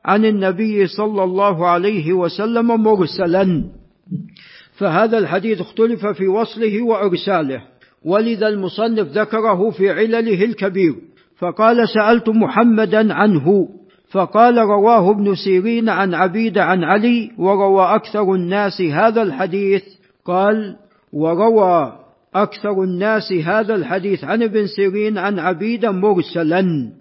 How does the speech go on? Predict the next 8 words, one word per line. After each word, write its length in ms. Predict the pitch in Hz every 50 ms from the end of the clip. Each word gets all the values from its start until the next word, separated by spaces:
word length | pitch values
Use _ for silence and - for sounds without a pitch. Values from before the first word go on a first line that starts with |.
| _ _ _ _
فظاهر 760 | _ _ - 180 165 165 165 165 147 185 226 247 202 180 190 202
كلام 420 | - 196 196 214 220 220 226 220
البخاري 600 | 202 185 170 196 - - 208 220 226 226 208 190
أنه 340 | 196 208 214 220 170 165 208
ماذا؟ 520 | 226 220 220 208 180 147 147 165 175 180 165 - - _ _ _ _ _ -
أنه 400 | 180 202 233 254 254 240 190 226
يراه 420 | 262 254 240 233 262 247 196 214 262
مرسلا، 580 | 277 269 277 262 240 - - 185 156 127 110